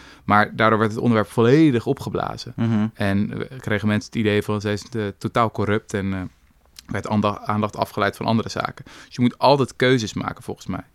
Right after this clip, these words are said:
Speaker 2: Ja, en ook nadenken over wat is groot en wat is klein.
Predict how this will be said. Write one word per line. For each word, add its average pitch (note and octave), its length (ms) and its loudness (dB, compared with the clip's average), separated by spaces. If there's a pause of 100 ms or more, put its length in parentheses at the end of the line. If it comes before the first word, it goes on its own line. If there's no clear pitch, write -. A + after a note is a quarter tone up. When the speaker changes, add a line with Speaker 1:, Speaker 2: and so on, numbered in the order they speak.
(160)
Speaker 2:
Ja, A2+ 240 0
en A#2+ 120 2
ook A2+ 80 0
nadenken G#2+ 480 2
over G2+ 140 -6
wat G2 220 0
is G#2 140 -4
groot G#2 360 0
en G2+ 120 -2
wat G2 180 0
is - 160 -8
klein. F2 400 -2